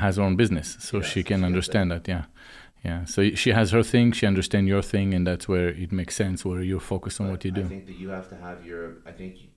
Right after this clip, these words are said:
Speaker 2: you're right. Like, what happens if you want to build something when you're in a relationship? Um, if you don't,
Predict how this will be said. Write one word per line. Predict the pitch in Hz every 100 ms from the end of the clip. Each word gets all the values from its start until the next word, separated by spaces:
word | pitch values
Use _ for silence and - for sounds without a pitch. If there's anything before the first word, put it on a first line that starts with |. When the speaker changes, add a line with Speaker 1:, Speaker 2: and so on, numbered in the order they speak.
| _
Speaker 2:
you're | - 87
right. | 92 - -
Like, | 85
what | 95 95
happens | 95 92 92
if | 92 -
you | 90
want | 78 80 87
to | -
build | - 92 92
something | 101 95 104 98
when | 92
you're | 87
in | 87 90
a |
relationship? | 85 82 90 110 - 147 - _ _ - - -
Um, | 87 87 85 85 -
if | 92
you | 98
don't, | 95 95 101